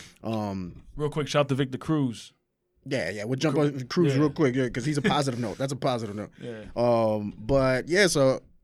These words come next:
Speaker 1: she forgave him, and it, and my first thought when, when I saw that, and Melissa, tell me if I'm wrong, she forgave him, like, off the grab, was like, "Oh, it's the groupies." I'm like,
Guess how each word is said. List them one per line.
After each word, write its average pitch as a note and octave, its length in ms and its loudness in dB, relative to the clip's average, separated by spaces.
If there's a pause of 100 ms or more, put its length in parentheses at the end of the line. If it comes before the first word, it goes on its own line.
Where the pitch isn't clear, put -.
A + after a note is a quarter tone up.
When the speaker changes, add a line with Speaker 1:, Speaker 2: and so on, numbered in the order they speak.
(200)
Speaker 1:
she D#3 180 -2
forgave D#3 320 2
him, G3 60 4
and E3+ 100 6
it, E3 140 4
and F3 140 4
my E3+ 100 4
first A3 320 2
thought A#3+ 320 -2
when, F3+ 320 -2
when E3 180 -2
I D3+ 40 -2
saw A#3 260 -2
that, D#3 200 0
and C#3 100 -4
Melissa, F3 320 2
tell E3+ 120 -2
me F3 80 4
if E3+ 80 -2
I'm F3 140 -2
wrong, C#3+ 300 2 (1000)
she - 140 -8
forgave D#3+ 340 4
him, F#3 100 2
like, E3+ 160 0
off D#3 120 -2
the C#3+ 60 -2
grab, E3+ 300 -2
was D#3+ 100 -4
like, D#3 140 -4
"Oh, F#3+ 120 2
it's D#3 80 0
the D3+ 80 -8
groupies." F3 520 -2
I'm C#3+ 100 -8
like, G#2 200 -10